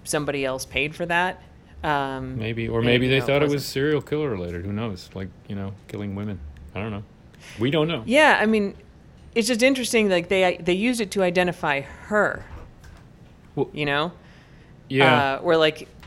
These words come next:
Speaker 1: normally it's like you have the D N A, like the Golden State Killer, right? You have the D N A of this, like, rapist and murderer.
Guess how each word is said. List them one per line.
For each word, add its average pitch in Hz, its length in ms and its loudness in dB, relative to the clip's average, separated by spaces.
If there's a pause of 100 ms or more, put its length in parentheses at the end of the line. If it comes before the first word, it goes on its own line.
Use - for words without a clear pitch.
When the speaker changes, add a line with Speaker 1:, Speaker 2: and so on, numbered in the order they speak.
Speaker 1:
normally 185 520 6
it's 156 160 2
like 147 180 0
you 165 80 -4
have 196 380 2
the 175 80 2
D 170 240 -2
N 160 140 0
A, 160 200 2
like 160 180 2
the 170 80 -4
Golden 165 280 4
State 147 240 -4
Killer, 143 220 -2
right? 139 160 -2
You 151 100 -6
have 170 400 0
the 160 60 -2
D 156 240 -2
N 147 100 0
A 147 200 2
of 143 160 -2
this, 147 200 -6
like, 139 200 -4
rapist 143 460 -4
and 143 140 -4
murderer. 135 580 -2